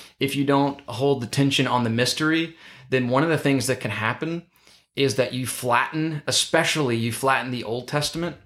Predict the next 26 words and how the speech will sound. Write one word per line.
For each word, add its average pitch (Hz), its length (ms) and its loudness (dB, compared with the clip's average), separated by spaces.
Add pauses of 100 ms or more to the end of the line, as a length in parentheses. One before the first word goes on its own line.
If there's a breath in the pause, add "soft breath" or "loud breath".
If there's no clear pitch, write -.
(480 loud breath)
and 135 120 0
you 139 140 0
almost 160 420 0
end 147 200 2
up 131 340 0
preaching, 151 560 2
or 120 380 0
if 120 160 -6
you're 135 80 2
in 123 60 0
a 117 80 -2
discipleship 131 600 0
relationship 135 540 2
or 104 100 -4
a 98 60 -8
counseling 147 520 0
setting, 135 380 0
you 123 160 -4
almost 156 320 0
just - 220 -4
end 135 120 0
up 131 120 -2
saying 131 420 0
the 110 80 -4
same 139 500 0
thing 127 600 -2